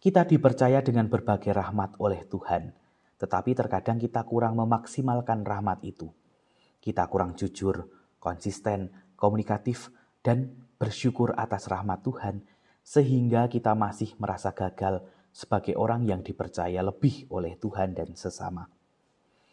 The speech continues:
Maka ungkapan "setia dalam hal kecil membuat kita setia pada hal besar" itu sungguh benar adanya. Oleh sebab itu, kalau kita diberi bakat, kita mau mengembangkannya.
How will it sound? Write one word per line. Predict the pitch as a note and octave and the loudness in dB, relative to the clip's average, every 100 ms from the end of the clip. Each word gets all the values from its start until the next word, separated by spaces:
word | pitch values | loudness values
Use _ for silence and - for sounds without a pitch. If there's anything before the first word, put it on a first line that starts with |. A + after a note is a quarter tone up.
| _ - | _ 0
Maka | C#3+ D#3+ | 4 6
ungkapan | D#3 C3+ A#2+ A#2 A#2 - - - | 6 4 4 4 4 -4 -20 -12
"setia | - D#3+ E3+ D#3+ D3+ D3 | 0 2 4 6 8 6
dalam | D3 A#2 A2 A#2 | 6 6 6 6
hal | G#2+ A#2 A2 | 4 2 2
kecil | A#2+ C#3+ C#3 | 0 2 4
membuat | C3 A#2+ A2+ G#2+ - | 4 4 4 2 -2
kita | C#3+ C#3+ C3+ | -2 0 0
setia | C#3 C3 C3 A#2 | -2 2 2 4
pada | A#2+ A#2+ | 2 2
hal | G2 G#2 G2+ | 0 -2 -2
besar" | G#2+ - A2+ B2 C#3 - _ _ - | -6 0 2 2 -2 -12 _ _ 0
itu | E3+ E3 | 2 2
sungguh | C#3 B2 G#2 - | 2 0 0 -4
benar | G#2 G2+ F2+ | -2 0 0
adanya. | - - F#2+ F2+ F2+ - _ _ _ _ _ _ | -4 -6 -4 -4 -6 -8 _ _ _ _ _ _
Oleh | A2 A2+ A2+ | 4 4 2
sebab | A2 A2 - | 2 2 2
itu, | A#2 B2 F#2 - - _ _ _ _ | 2 2 2 -6 -20 _ _ _ _
kalau | C3 D3+ D#3+ | 4 6 4
kita | D#3+ D#3 C3 | 2 2 2
diberi | B2+ A2+ A#2 G#2 G2+ | 2 -2 0 0 -2
bakat, | F#2+ F2+ F2+ F#2 - _ _ _ - | -4 -2 -4 -4 -10 _ _ _ -6
kita | A#2+ A2+ A2 | 4 4 4
mau | G#2+ | 2
mengembangkannya. | A2 A2 G#2 F#2+ F2+ F2+ F2 E2+ F2 | 2 0 0 -2 -2 -4 -6 -8 -12